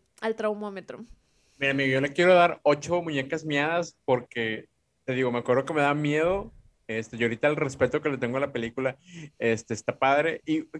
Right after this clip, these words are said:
Speaker 2: tiene muchos elementos muy chidos, güey. La neta, este, creo que eh, en México antes hacían muy, muy buenas películas de terror. Ahorita las películas de terror que se hacen, pues, digo, cuestionables. Este, y esta estaba, creo que en el punto padre, güey, de que,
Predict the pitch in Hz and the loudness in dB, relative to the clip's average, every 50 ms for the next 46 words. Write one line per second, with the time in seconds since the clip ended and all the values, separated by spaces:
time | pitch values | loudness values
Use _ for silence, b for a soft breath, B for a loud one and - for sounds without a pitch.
0 | - _ 160 151 180 190 233 233 - 294 285 220 196 190 226 220 208 208 208 208 | -4 _ 0 0 0 -2 -2 -2 2 2 2 2 2 0 -2 -2 -2 -2 -4 -4
1 | - - 147 147 135 120 110 110 110 107 110 113 120 - - 156 160 165 160 156 | -2 0 0 2 2 0 -2 -4 -4 -4 -2 -4 -4 -2 -2 -2 0 -2 -2 -2
2 | 131 127 127 120 - - - 120 110 - _ 127 120 120 - - 156 156 156 156 | -2 -2 -4 -4 -6 -4 -4 -4 -4 -2 _ 0 0 0 0 2 2 2 2 2
3 | 147 - _ _ _ _ _ _ _ _ _ _ _ _ _ _ _ - 127 127 | -2 -6 _ _ _ _ _ _ _ _ _ _ _ _ _ _ _ 0 0 2
4 | 123 120 120 - 131 131 131 131 131 135 151 147 - 170 175 180 160 - - _ | 2 0 0 0 -2 0 0 0 -2 -2 -4 -2 0 0 0 0 -2 -4 -6 _
5 | - 127 135 139 135 160 180 160 143 139 139 143 143 143 147 139 135 139 139 147 | -2 0 0 -2 -2 -6 -8 -6 -6 -6 -6 -6 -8 -6 -4 -2 0 0 0 -2
6 | 160 156 - 147 135 135 147 147 151 147 147 - 117 110 113 113 127 165 202 233 | -4 -4 -6 -6 -6 -4 -4 -4 -4 -4 -4 -4 -4 -2 -2 0 0 0 -2 -2
7 | 240 _ _ _ _ _ _ _ _ _ _ _ _ 110 110 110 117 110 - 135 | -8 _ _ _ _ _ _ _ _ _ _ _ _ -2 -2 -2 -2 -2 -2 0
8 | 139 139 131 - 120 127 113 - - 110 110 - 135 143 143 139 135 110 110 - | 0 0 -2 -4 -6 -6 -6 -6 -8 -10 -6 -2 -2 -2 -2 -2 -4 -6 -6 -6
9 | - 131 127 127 117 110 131 127 120 - 117 110 107 110 107 107 104 - _ _ | -6 -4 -2 -4 -4 -2 -6 -8 -6 -8 -10 -8 -8 -8 -10 -12 -14 -20 _ _
10 | _ _ _ _ _ _ _ _ _ _ - 135 127 131 - 139 110 110 104 110 | _ _ _ _ _ _ _ _ _ _ 0 0 0 2 2 2 2 4 2 2
11 | 127 151 185 202 - - - _ _ _ _ _ b b b _ - 120 120 120 | 2 0 -2 -2 -4 -10 -16 _ _ _ _ _ b b b _ 0 2 2 4
12 | 120 120 113 - - - 123 117 - _ 156 151 143 147 143 143 - 190 - - | 4 2 0 -2 -4 -4 -4 -4 -4 _ 0 2 4 4 4 2 0 -4 -2 2
13 | 190 180 180 185 196 185 - 175 165 165 - 190 180 180 170 156 - - 143 139 | 2 4 4 4 2 2 0 0 0 0 0 -4 -4 -4 -8 -10 -6 -2 0 0
14 | 139 139 135 135 160 160 165 170 175 175 175 175 170 - _ - 123 123 135 147 | 0 -2 -2 -2 -2 -2 0 -2 -2 -2 -4 -6 -6 -6 _ -2 0 0 0 -2
15 | 156 156 139 113 107 104 101 101 101 101 - _ 110 104 104 107 - | -2 -4 -4 -4 -6 -6 -6 -8 -10 -12 -12 _ -8 -8 -6 -8 -10